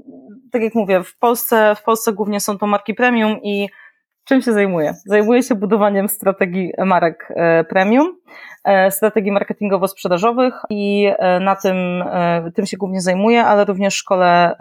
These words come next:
marki premium, zresztą nie tylko marki premium, ogólnie zajmuję się szkoleniami, e, z marketingu i sprzedaży. I,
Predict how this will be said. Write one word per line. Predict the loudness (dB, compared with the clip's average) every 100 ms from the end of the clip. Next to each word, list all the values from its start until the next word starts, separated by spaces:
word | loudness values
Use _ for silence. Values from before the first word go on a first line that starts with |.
| -6
marki | -2 -2 _ -10 -6 -6
premium, | 0 4 4 4
zresztą | 0 -2 -2
nie | -2
tylko | -4 -2
marki | -2 -2 -4
premium, | -2 0 0 -2 -6 -20 -12
ogólnie | -6 -2 0 2
zajmuję | 2 0 0 0
się | -2
szkoleniami, | -2 0 2 2 2 -2 -4
e, | -4 -2 0
z | -2 0 2 2 0 -2 -6 -6
marketingu | -4 -4 -6 -4 0 0 0
i | -4
sprzedaży. | -6 -6 -2 0 2 0 0 -6 -20 -20 _ _
I, | -4 0 2 2